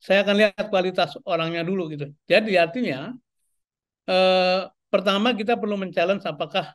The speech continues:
angka tujuh puluh delapan, delapan puluh persen itu valid. Apakah itu bukan merupakan hasil dari suatu engineering. Yang kedua,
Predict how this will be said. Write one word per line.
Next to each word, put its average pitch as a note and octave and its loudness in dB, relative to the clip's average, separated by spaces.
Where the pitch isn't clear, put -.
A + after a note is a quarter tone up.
angka E3 -2
tujuh D#3+ -4
puluh D3+ 0
delapan, D#3 -2
delapan D3+ -4
puluh D3+ -4
persen D#3 -4
itu F#3 -4
valid. D3 0
Apakah E3+ 2
itu F#3+ 0
bukan E3 -4
merupakan E3 -2
hasil D3+ 0
dari F3 0
suatu D#3+ -4
engineering. D3 -4
Yang G#3 2
kedua, G#3 0